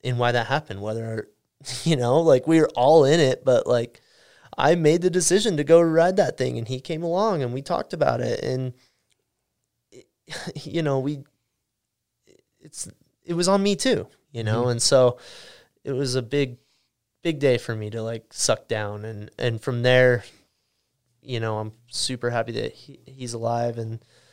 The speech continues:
Speaker 1: the other people involved, but I really have taken it more seriously,
Speaker 2: Mm-hmm.
Speaker 1: and, and it's a good thing,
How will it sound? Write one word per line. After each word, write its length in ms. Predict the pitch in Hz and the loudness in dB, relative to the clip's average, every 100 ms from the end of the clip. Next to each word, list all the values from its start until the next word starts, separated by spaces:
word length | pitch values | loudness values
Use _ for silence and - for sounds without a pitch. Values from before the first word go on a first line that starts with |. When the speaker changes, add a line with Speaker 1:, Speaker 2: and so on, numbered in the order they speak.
| _ _ - | _ _ -8
Speaker 1:
the 100 | 117 | -2
other 160 | 123 | -2
people 320 | 117 127 135 | -2 -6 -2
involved, 600 | 120 117 117 120 117 - - - _ _ _ _ _ _ _ _ | 0 6 8 8 6 -2 -18 -20 _ _ _ _ _ _ _ _
but 160 | 120 123 | -4 2
I 60 | 120 | 2
really 440 | 117 131 131 120 110 _ _ _ _ | 4 2 2 0 -6 _ _ _ _
have 340 | 135 127 117 110 _ _ _ | -10 -6 -6 -8 _ _ _
taken 340 | - 123 117 110 | -6 -4 -4 -6
it 80 | 90 | -6
more 160 | 101 | -4
seriously, 560 | 92 - - - - - - | -2 -4 -4 -6 -6 -10 -12
Speaker 2:
Mm-hmm. 280 | 127 117 127 | -4 -2 0
Speaker 1:
and, 460 | 131 120 113 107 107 _ - | 0 0 -2 -6 -12 _ -10
and 200 | 120 117 | -8 -6
it's 140 | 113 | -6
a 60 | 151 | -2
good 200 | 196 202 | 0 0
thing, 220 | 98 - | -6 -12